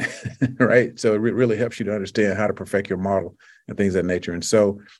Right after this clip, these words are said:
you know, I, I wouldn't have considered it a successful professional exercise for me, but I probably learned more in those two years than in any two-year sort of joint in my professional career.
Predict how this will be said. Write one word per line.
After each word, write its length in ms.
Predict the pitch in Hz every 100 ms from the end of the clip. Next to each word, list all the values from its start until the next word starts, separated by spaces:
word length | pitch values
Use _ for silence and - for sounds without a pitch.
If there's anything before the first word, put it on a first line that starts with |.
| _
you 80 | 139
know, 60 | 113
I, 220 | - 131
I 20 |
wouldn't 280 | 151 143 123
have 60 | 123
considered 460 | 104 - 127 117
it 40 | 104
a 40 |
successful 560 | 101 98 120 117 110 101
professional 760 | 98 - 117 123 147 143 151 _ -
exercise 540 | 143 135 127 131 127
for 100 | 127
me, 240 | 120 127 123
but 140 | 107
I 140 | 110
probably 400 | - - 131 120
learned 520 | 104 110 113 107 95 101
more 640 | 117 120 95 87 104 117 _ _ _ _ _ _ -
in 120 | 110
those 240 | 110 110 110
two 260 | - 147
years 420 | 123 117 107 98 95
than 100 | 92
in 160 | 85
any 220 | 110 113
two-year 640 | 104 - 143 123 107 104 101 _
sort 220 | - 95
of 80 | 92
joint 320 | 98 98 85 -
in 100 | 95
my 100 | 90
professional 540 | - - 92 - 82
career. 420 | 80 85 87 80